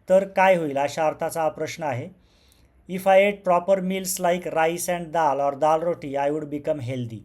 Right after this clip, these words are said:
जर आपण आपलं घरचं जेवण जर व्यवस्थित खाल्लं, ज्याच्यामध्ये वरण भात असतो किंवा दाल रोटी असते, इतर भाज्या असतात,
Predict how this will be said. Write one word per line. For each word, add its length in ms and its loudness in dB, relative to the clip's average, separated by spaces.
जर 120 0
आपण 240 0
आपलं 280 -2
घरचं 360 -4
जेवण 380 4
जर 140 0
व्यवस्थित 480 -2
खाल्लं, 300 -2
ज्याच्यामध्ये 440 -4
वरण 380 0
भात 180 -4
असतो 460 -4
किंवा 220 0
दाल 280 2
रोटी 300 -4
असते, 540 -4
इतर 300 -4
भाज्या 320 -2
असतात, 300 -6